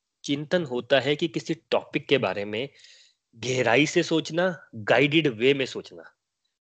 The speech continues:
लोगों को क्या लगता है कि कुछ भी सोचते रहो, वो चिंतन होता है। "भाई, आप क्या कर रहे थे? घर में बैठ के चिंतन कर रहे थे जी।" भाई, वो चिंतन नहीं होता है। चिंतन होता है कि आप किसी बात को गहराई से सोचें,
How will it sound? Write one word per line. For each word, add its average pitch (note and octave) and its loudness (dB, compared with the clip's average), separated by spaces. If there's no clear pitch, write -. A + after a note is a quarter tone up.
लोगों D3 2
को E3+ 0
क्या E3+ 4
लगता E3+ 2
है E3+ 0
कि E3+ -2
कुछ D#3+ -6
भी F3 -2
सोचते - -2
रहो, D#3+ 4
वो D#3+ 0
चिंतन C3 -4
होता G2+ -2
है। F2+ -4
"भाई, - -10
आप B2 -4
क्या D3+ 4
कर E3+ 4
रहे D#3+ 4
थे? F3 4
घर B2+ -2
में C#3 -2
बैठ C#3+ 2
के F3+ 0
चिंतन E3+ 2
कर C3 4
रहे G#2+ 0
थे A2+ -4
जी।" B2 -10
भाई, D3+ 0
वो D#3 0
चिंतन C#3+ -6
नहीं C#3 -2
होता G#2+ 0
है। - -8
चिंतन C3 -2
होता A#2 2
है C#3+ 2
कि E3+ -2
आप D#3+ -2
किसी D3 -6
बात A2 -4
को D3 -6
गहराई A#2 2
से D#3+ 2
सोचें, B2+ -4